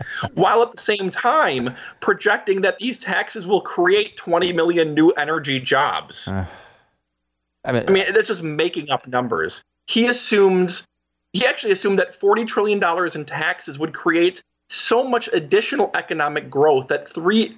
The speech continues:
Speaker 1: three trillion dollars in growth revenues would come in from doubling taxes. <laughs> Most of the economics would be laughed at by anybody who's had a high school economic course. He basically just made up numbers. Um,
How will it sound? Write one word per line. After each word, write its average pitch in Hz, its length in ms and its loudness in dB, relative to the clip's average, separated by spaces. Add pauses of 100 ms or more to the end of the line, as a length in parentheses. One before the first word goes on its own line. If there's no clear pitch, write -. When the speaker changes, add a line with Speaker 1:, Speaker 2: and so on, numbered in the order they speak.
Speaker 1:
three 214 200 2
trillion 156 380 0
dollars 139 400 0
in 147 180 -2
growth 160 420 2
revenues 117 440 -2
would 110 160 -4
come 110 180 -6
in 87 260 -4 (220)
from 170 240 -4
doubling 147 460 -2
taxes. 135 640 -6 (300)
<laughs> - 280 -10
Most 175 380 0
of 185 160 -2
the 185 120 2
economics 151 880 -2 (220)
would 170 180 4
be 175 140 0
laughed 170 560 2
at 117 240 0
by 131 140 0 (100)
anybody 160 400 -2
who's 131 180 -8
had 143 180 -4
a 127 60 -6
high 127 160 -6
school 120 320 -6
economic 110 480 -2
course. 107 300 0
He 214 80 -4
basically 190 520 0
just 135 180 -2
made 117 320 0
up 107 160 -4
numbers. 101 580 0 (500)
Um, 123 500 0